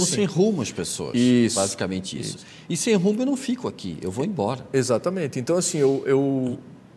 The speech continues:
Speaker 1: pra, digamos, explicar o que é gestão de pessoas pra mim, eu uso a figura da, do navio, né? Imagina que você é empresário, você é o dono de um navio,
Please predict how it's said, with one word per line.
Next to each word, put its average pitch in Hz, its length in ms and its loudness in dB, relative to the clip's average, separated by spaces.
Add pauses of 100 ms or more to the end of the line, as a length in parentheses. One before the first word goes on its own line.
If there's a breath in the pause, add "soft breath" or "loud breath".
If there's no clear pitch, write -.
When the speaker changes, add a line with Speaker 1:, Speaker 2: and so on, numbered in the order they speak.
Speaker 1:
pra, 113 420 2 (100)
digamos, 123 380 -4
explicar 127 580 -2
o 170 100 0
que 143 120 -4
é 123 80 -2
gestão 117 280 -6
de 113 60 -10
pessoas 113 340 -8
pra 101 200 -8
mim, 143 280 -6 (640 loud breath)
eu 120 160 4
uso 135 340 2
a 147 40 0
figura 143 340 0
da, 139 320 2
do 135 240 -8
navio, 151 380 -2 (640)
né? 104 160 -4
Imagina 127 420 -2
que 180 140 -12
você 175 240 -4
é - 20 -4
empresário, 170 480 -2 (380 loud breath)
você 117 280 -4
é 151 60 4
o 165 80 0
dono 165 280 -4
de 170 80 -8
um 180 40 -6
navio, 196 360 -4